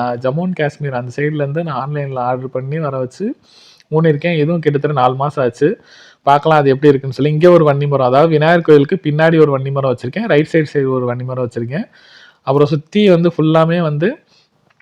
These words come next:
நம்ம அரளி, அரளிலே கலர் கலர் அரளி வச்சிருக்கோம். அப்புறம் பாத்தீங்கன்னா இட்லி பூ வச்சிருக்கோம் எல்லாமே. இது வந்து பேக் சைடு, கோயிலுக்கு பேக் சைடு ரெண்டு கல் வச்சு இது ஒண்ணு. ஃபுல்லாமே நம்ம சிமெண்ட் போட்டு கோயிலை வந்து அழகாவே ஓரளவுக்கு ரெடி பண்ணிட்டோம். நம்மளால முடிஞ்ச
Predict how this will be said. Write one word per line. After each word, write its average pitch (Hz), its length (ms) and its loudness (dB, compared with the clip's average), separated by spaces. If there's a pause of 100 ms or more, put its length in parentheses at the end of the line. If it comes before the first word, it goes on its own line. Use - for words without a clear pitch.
(600)
நம்ம 139 260 -4
அரளி, 151 380 4 (220)
அரளிலே 156 480 4
கலர் 143 260 4
கலர் 139 260 6
அரளி 135 280 4
வச்சிருக்கோம். 131 420 -2
அப்புறம் 147 300 0
பாத்தீங்கன்னா 139 400 -2 (480)
இட்லி 147 240 0
பூ 160 120 0
வச்சிருக்கோம் 139 400 2
எல்லாமே. 131 420 4
இது 151 160 0
வந்து 175 220 4
பேக் 156 300 2
சைடு, 151 200 4
கோயிலுக்கு 156 360 4
பேக் 139 200 2
சைடு 151 240 2
ரெண்டு 143 240 0
கல் 139 180 2
வச்சு 147 260 0
இது 143 140 2
ஒண்ணு. 135 180 0 (440)
ஃபுல்லாமே 185 440 4
நம்ம 165 200 2
சிமெண்ட் 180 440 0
போட்டு 165 320 4 (680)
கோயிலை 185 420 4
வந்து 165 220 2
அழகாவே 156 540 4
ஓரளவுக்கு 156 560 4
ரெடி 139 180 4
பண்ணிட்டோம். 143 380 -4
நம்மளால 143 380 0
முடிஞ்ச 156 280 0